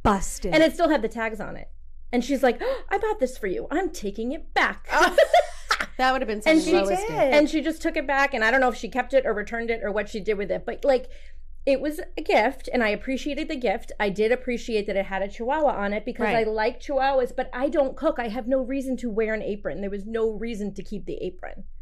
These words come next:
Speaker 3: Right.
Speaker 1: Wait a minute. Can we get back to the "you don't cook"?
Speaker 2: Mm, yeah.
Speaker 1: How do you, how does your family eat?
Speaker 2: Well, my husband does HelloFresh three times a week.
Speaker 1: Oh, does he know Kim Lazarian?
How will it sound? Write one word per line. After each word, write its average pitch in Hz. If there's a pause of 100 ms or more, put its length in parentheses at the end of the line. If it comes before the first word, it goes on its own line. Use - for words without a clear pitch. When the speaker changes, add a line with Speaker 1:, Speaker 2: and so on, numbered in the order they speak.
Speaker 3:
Right. 151 (560)
Speaker 1:
Wait 254
a 254
minute. 175
Can -
we 208
get 233
back 202
to 180
the 180
"you 175
don't 160
cook"? -
Speaker 2:
Mm, 202 (160)
yeah. 190 (180)
Speaker 1:
How 190
do 190
you, 196 (120)
how 208
does 196
your -
family 190
eat? - (480)
Speaker 2:
Well, 185 (440)
my 226
husband 254 (100)
does 208 (200)
HelloFresh 240 (100)
three 294
times 311
a 320
week. 403 (340)
Speaker 1:
Oh, 202 (100)
does 180
he 214
know 220
Kim 220
Lazarian? 180